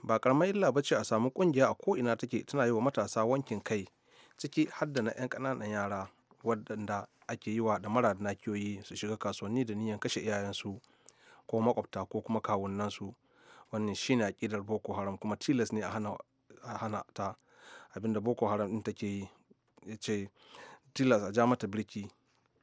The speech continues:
Sakatare Kerry ya ce gwamnatin Najeriya ƙarƙashin shugaba Muhammadu Buhari ta yi nasarar murƙushe ƙungiyar Boko Haram, yadda yanzu ƙungiyar ba ta iya kai irin, irin manyan hare-haren da ta saba kaiwa a da.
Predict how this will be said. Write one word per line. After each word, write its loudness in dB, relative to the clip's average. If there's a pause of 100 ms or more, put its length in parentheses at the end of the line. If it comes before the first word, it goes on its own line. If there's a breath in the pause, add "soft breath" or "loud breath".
(360 loud breath)
Sakatare 8
Kerry 10
ya 10
ce 6
gwamnatin 6
Najeriya 8
ƙarƙashin 2
shugaba 8
Muhammadu 8
Buhari 2
ta 4
yi 8
nasarar 4
murƙushe 4
ƙungiyar 4
Boko 6
Haram, 2 (580 loud breath)
yadda 4
yanzu 4
ƙungiyar 4
ba 8
ta -4
iya 4
kai 4
irin, 0 (140)
irin 0
manyan 4
hare-haren 0
da -4
ta -10
saba 2
kaiwa 0
a -4
da. 2